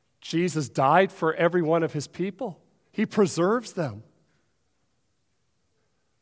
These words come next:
But the parable is reminding us, like the others, of weeds among the plants, of the fish in the net,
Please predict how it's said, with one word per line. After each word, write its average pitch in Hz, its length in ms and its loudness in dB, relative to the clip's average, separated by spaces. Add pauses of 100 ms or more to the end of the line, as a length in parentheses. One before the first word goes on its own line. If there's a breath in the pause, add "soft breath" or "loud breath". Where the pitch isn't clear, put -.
(320)
But - 180 -8
the 135 60 -6
parable 190 580 -2
is 131 100 -6
reminding 139 500 -4
us, 107 260 -8
like 139 140 -2
the 135 140 -4
others, 156 580 -6 (1300 soft breath)
of 135 220 0
weeds 151 920 -6 (1200)
among 143 580 0 (680)
the 131 100 -12
plants, - 840 -10 (720 soft breath)
of 151 120 -2
the 143 100 -2
fish 196 400 -2
in 151 120 -4
the 131 100 -4
net, 131 640 -6